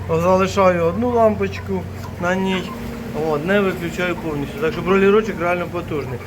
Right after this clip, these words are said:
Так що, друзі, ну і паралель цим всім моментам ми не, е,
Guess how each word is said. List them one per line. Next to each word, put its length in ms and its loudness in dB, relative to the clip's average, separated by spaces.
Так 120 -2
що, 120 0
друзі, 280 4
ну 140 2
і 60 2
паралель 500 6
цим 160 0
всім 220 0
моментам 580 2
ми 380 6
не, 420 4
е, 960 2